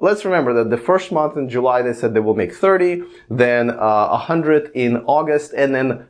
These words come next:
fifteen hundred in September. So total, they should have already made sixteen hundred and thirty cars. So two hundred sixty is beyond disappointing.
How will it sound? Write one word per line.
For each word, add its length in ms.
fifteen 420
hundred 380
in 200
September. 520
So 200
total, 600
they 160
should 200
have 100
already 280
made 220
sixteen 360
hundred 420
and 180
thirty 300
cars. 640
So 200
two 220
hundred 320
sixty 800
is 200
beyond 360
disappointing. 800